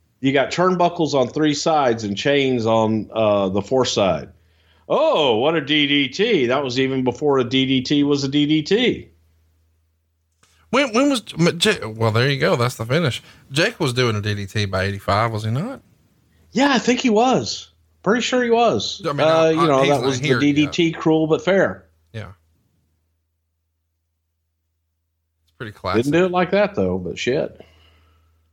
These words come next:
Speaker 2: Got the job done, and out through the fans he goes.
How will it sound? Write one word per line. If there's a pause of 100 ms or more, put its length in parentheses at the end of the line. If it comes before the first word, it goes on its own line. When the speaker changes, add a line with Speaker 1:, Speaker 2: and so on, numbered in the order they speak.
(240)
Speaker 2:
Got
the
job
done,
and
out
through
the
fans
he
goes.